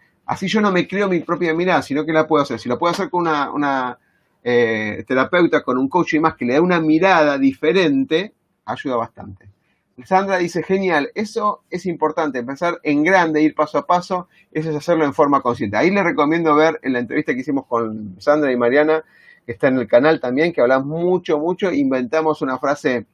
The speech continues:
parecida también como de, de ese, de ese estilo. "Celebrar ese paso a paso, tramo a tramo, y poder ver ese logro sentido".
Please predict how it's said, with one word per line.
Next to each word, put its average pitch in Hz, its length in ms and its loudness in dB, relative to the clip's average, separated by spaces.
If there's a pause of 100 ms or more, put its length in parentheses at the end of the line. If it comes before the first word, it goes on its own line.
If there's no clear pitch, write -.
(420)
parecida 143 540 4
también 123 360 -2
como 113 460 -6 (400)
de, 113 240 -4
de 120 100 0
ese, 123 180 0
de 101 180 -2
ese 127 120 0
estilo. 104 420 -4 (200)
"Celebrar 202 440 4
ese 190 200 2
paso 190 220 0
a 180 80 0
paso, 214 260 2
tramo 202 280 2
a 180 80 -2
tramo, 202 340 2
y 135 60 -4
poder 175 420 0
ver 165 220 -2
ese 170 180 -4
logro 147 260 2
sentido". 110 540 -4